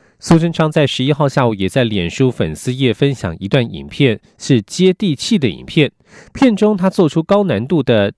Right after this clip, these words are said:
站姿体前弯动作，手轻松触地，象征接地气。苏贞昌在竞选新北市长时也曾经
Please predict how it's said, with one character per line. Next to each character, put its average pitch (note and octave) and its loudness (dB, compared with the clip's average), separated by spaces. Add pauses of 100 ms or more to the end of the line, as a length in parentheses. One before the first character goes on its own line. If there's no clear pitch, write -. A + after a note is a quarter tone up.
站 F3 2
姿 D#3+ 0
体 - -8
前 F#2+ -6
弯 C#3+ 0
动 D3+ 0
作， C3 0
手 F2+ -2
轻 D#3 -4
松 D#3 0
触 E3+ -2
地， C#3 -2
象 A#2+ 0
征 C3 -2
接 F#3 2
地 F#3+ 0
气。 - -4 (520)
苏 E3+ 2
贞 E3+ 0
昌 D#3+ -2
在 D3 2
竞 D3 -4
选 G2 -4
新 D3+ -4
北 G#2 -2
市 C3+ -4
长 D#2+ -6
时 G#2 -4
也 F#2+ -2
曾 G2 -6
经 D3+ -2